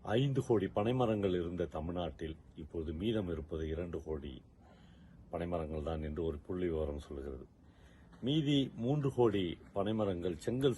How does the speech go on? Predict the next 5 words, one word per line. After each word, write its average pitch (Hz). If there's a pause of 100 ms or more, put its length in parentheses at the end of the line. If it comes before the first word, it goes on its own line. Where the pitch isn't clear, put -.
சூளைகளுக்கு 82
இரையாகிவிட்டன. 80 (1120)
ஆனால் 123 (140)
கிரீன் 160
நீடா 113